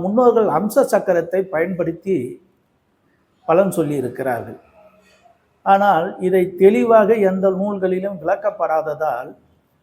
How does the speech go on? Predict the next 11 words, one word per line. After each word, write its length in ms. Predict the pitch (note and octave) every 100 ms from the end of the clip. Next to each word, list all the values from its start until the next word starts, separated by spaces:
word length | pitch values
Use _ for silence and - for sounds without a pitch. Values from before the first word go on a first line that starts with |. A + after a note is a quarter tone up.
| _ _ _ - D3+
நிறைய 340 | F#3+ G#3 G#3 F3
ஜோதிட 280 | F#3+ F#3+ F3 D3
அன்பர்கள் 500 | D#3+ E3 D#3 D#3 A#2+ D#3+ - _ _ _ _ _ -
ராசி 280 | E3+ F#3+ A#3 F#3+
சக்கரத்தில் 500 | F3 F3+ E3 E3 E3 D#3+
இருந்தால் 420 | D#3+ D3+ E3 D#3+ D3
உச்சம் 340 | - D#3+ D3+ A#2 - _ _ _ _ _ _ _ _ _ _ - _ _ D#3+
அப்படி 240 | D#3+ F3 F3 D#3
என்று 240 | D3+ G#2+ C#3 - D#3+
எடுத்துக்கொள்கிறார்கள். 840 | F3 G#3 - C3+ B2 A#2+ A2 A2 - _ - - _ _ _ _ _ _ - C3+ C#3+
ராசி 280 | A3 A3+